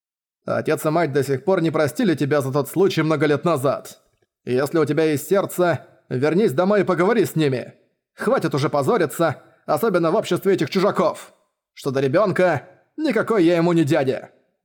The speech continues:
Ты действительно привезла его сюда, чтобы он мог вступить в секту Блаженной Свободы? В молодости ты всегда себя переоценивала, и теперь хочешь, чтобы и твой сын вырос таким же? Сплошное разочарование!» Люди у него за спиной захихикали,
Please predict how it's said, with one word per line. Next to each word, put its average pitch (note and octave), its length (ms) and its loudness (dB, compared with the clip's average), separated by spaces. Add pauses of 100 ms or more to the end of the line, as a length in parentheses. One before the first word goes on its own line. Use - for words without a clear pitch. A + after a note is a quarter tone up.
Ты C3 100 -6
действительно E3 480 0
привезла D3 420 0
его C#3+ 180 0
сюда, C#3 480 -2 (180)
чтобы F3 360 -2
он F3 120 2
мог F3 180 0
вступить F3 380 -4
в - 100 -12
секту F#3 260 0
Блаженной E3 380 2
Свободы? D#3+ 600 0 (420)
В A#2 160 -8
молодости F3+ 560 0
ты E3 140 0
всегда D#3+ 320 -2
себя E3 240 -2
переоценивала, F3 880 0 (260)
и C#3+ 100 0
теперь D3 260 0
хочешь, F#3+ 240 -2
чтобы E3+ 240 0
и E3 40 0
твой E3 220 2
сын D4 220 -2
вырос A3 200 0
таким F#3 320 0
же? C3 300 -2 (360)
Сплошное E3+ 680 0
разочарование!» D3 840 0 (680)
Люди G3+ 360 -2
у G3 100 4
него F#3 240 2
за D#3+ 100 -2
спиной D3+ 320 0
захихикали, C#3 800 -2